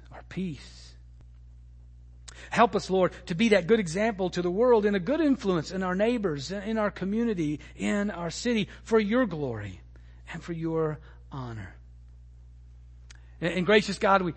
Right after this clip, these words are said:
we take this time in this season, uh, of, of continued, um, uh, chaos and uncertainty. We pray for those whose businesses are i-, i-, indeed, um,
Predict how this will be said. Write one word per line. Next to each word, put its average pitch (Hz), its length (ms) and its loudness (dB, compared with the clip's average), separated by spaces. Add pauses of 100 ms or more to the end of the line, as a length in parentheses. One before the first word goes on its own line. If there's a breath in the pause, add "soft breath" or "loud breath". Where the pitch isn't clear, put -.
we 180 120 -4
take 220 300 6
this 214 180 0
time 202 420 0
in 208 180 0
this - 360 -2
season, 202 840 -4 (300 loud breath)
uh, 165 60 -8
of, 170 300 0 (140 loud breath)
of 180 180 0
continued, 180 760 0 (260 loud breath)
um, 139 420 -4
uh, 135 260 -6
chaos 196 600 0
and 139 140 -8
uncertainty. 180 720 -2 (240 loud breath)
We 190 120 0
pray 262 280 6
for 220 160 0
those 156 240 2
whose 175 140 -4
businesses 170 560 0
are 190 380 4 (200 loud breath)
i-, 185 60 -6
i-, - 20 -10
indeed, 180 920 -2
um, 151 160 -4